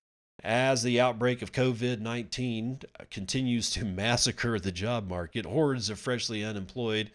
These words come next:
have been forced online to find alternatives. Fortunately, there are a few options out there, and some even pay in Bitcoin. According to recent studies, the number of people who work remotely has grown four hundred percent since two thousand and ten,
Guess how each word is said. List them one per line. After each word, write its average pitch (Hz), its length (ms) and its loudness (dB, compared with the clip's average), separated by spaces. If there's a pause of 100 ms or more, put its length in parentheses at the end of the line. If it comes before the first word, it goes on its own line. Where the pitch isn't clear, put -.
(320)
have 131 100 2
been 143 140 0
forced 151 340 2
online 113 460 0
to 104 80 -4
find 104 320 -2
alternatives. 92 640 -4
Fortunately, 117 540 -4
there 101 180 -4
are - 20 -2
a 95 60 -6
few 101 240 -2
options 90 400 -4
out 123 240 0
there, 113 280 0 (320)
and 147 140 2
some 135 240 6
even 101 240 0
pay 87 320 -6
in 85 140 -10
Bitcoin. 85 440 -8
According 113 360 0
to 95 80 -6
recent 101 320 -4
studies, 120 420 0
the 98 60 -6
number 107 220 -2
of 95 100 -8
people 107 240 -4
who 98 100 -6
work 110 320 -6
remotely 104 400 -2
has 104 140 -2
grown 95 260 -4
four 120 320 -4
hundred 117 320 -2
percent 110 560 0 (560)
since 120 380 2
two 123 200 0
thousand 107 440 0
and 87 180 -8
ten, 113 500 2